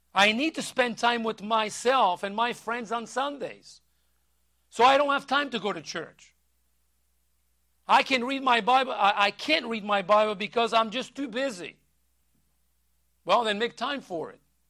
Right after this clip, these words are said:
The minute we place more priority, folks, on something, uh, rather than, uh, other than j-, the Lord,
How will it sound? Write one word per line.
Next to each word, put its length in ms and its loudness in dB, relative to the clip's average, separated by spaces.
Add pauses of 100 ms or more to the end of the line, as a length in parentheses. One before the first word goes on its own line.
(1000)
The 100 2
minute 340 2
we 140 -2
place 380 0
more 260 -6
priority, 800 0
folks, 360 -6
on 140 -12
something, 540 -12 (320)
uh, 240 -2
rather 240 0
than, 240 -2 (220)
uh, 40 -10
other 320 4
than 460 -4
j-, 120 -16
the 200 -2
Lord, 480 2